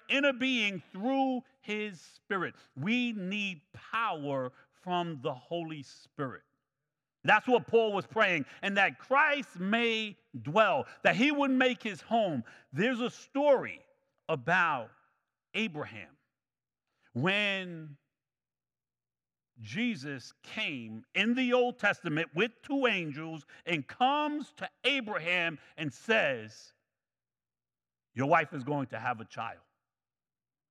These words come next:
It was God and two angels. And Abraham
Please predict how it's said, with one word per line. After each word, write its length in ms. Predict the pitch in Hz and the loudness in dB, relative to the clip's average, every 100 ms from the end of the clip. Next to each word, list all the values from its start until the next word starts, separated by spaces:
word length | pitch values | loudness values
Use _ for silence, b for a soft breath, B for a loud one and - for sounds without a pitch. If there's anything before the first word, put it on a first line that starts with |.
| _ _ _ - | _ _ _ -6
It 40 | |
was 380 | 165 160 - - _ _ _ _ _ _ _ _ _ _ _ _ _ _ _ _ _ | -2 -2 -4 -20 _ _ _ _ _ _ _ _ _ _ _ _ _ _ _ _ _
God 420 | 170 202 147 117 - _ _ _ _ _ _ _ _ _ - | 2 4 4 -4 -8 _ _ _ _ _ _ _ _ _ -6
and 140 | 170 | -4
two 200 | 202 190 | 0 0
angels. 340 | 180 131 98 _ _ _ _ _ _ _ _ _ _ _ _ _ _ _ _ _ _ _ _ - | 0 -2 -10 _ _ _ _ _ _ _ _ _ _ _ _ _ _ _ _ _ _ _ _ -4
And 120 | 170 | 2
Abraham 800 | 202 214 202 170 165 147 139 151 | 2 4 0 2 0 0 -2 -6